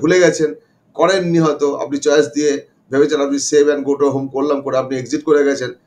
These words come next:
কিন্তু আপনি আলটিমেট কোনো চয়েসই হয়তো আপনার দেওয়া হয়নি। সুতরাং সেই জন্যই বলছি বারবার নিজের হাতে কিন্তু আপনারা চয়েসটা ফাইনালি দেখে নেবেন এবং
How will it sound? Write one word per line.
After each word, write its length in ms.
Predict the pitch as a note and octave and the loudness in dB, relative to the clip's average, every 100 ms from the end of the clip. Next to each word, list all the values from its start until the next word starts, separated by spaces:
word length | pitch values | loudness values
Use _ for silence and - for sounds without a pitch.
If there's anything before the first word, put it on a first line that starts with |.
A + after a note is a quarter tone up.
| _ | _
কিন্তু 160 | C#3 C3+ B2 | -6 -4 -2
আপনি 120 | C3+ A#2 | -2 -2
আলটিমেট 300 | C3 C#3+ E3 - | -4 -4 -4 -2
কোনো 140 | D3 D#3 | -2 0
চয়েসই 280 | D3+ D3+ D#3+ C#3+ | 2 2 2 0
হয়তো 140 | C3+ | 0
আপনার 160 | C3+ C3 A#2 | -4 -4 -2
দেওয়া 140 | A#2 A#2 | -2 -2
হয়নি। 260 | A#2+ A2 G#2 _ _ _ | -4 -4 -10 _ _ _
সুতরাং 260 | - - F3 F3 | -10 -4 -2 -2
সেই 140 | C#3 C#3 | -2 2
জন্যই 220 | F#3+ A3 F3 | 2 2 2
বলছি 180 | D#3+ D#3 | 0 0
বারবার 280 | C3+ C#3 - - _ _ A#2+ | 2 2 -2 -4 _ _ -4
নিজের 200 | C3+ D#3 | 0 0
হাতে 160 | C#3+ C#3+ C#3 | 0 -4 -6
কিন্তু 160 | C3 C#3 | -4 -4
আপনারা 240 | C3+ D3 G3+ - _ _ - | -2 -2 -2 -6 _ _ -2
চয়েসটা 300 | C3 - - - | -2 0 -6 -2
ফাইনালি 340 | F3+ A3+ A#3 F3+ | 2 4 4 4
দেখে 160 | F3+ F#3 | 0 -2
নেবেন 180 | F3 G3 G#3 _ _ | -4 -6 -12 _ _
এবং 100 | A2 | -8